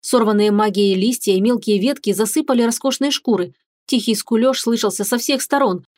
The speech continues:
Звери спешно ложились на брюхо, зарывая в землю носы и прикрывая лапами морды, переживали ужас. Прижавшись друг к другу, стараясь не дышать, наблюдали странное зрелище тотального страха.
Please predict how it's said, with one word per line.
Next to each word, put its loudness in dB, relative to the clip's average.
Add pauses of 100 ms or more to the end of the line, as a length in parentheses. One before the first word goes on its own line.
(120)
Звери 2
спешно -2
ложились 2
на 2
брюхо, 0
зарывая 2
в 0
землю 2
носы 0 (200)
и 2
прикрывая 2
лапами 2
морды, 2 (260)
переживали 2
ужас. -2 (360)
Прижавшись 0
друг 0
к -4
другу, 0
стараясь 0
не 2
дышать, 0
наблюдали 2
странное 0
зрелище 0
тотального 0
страха. -2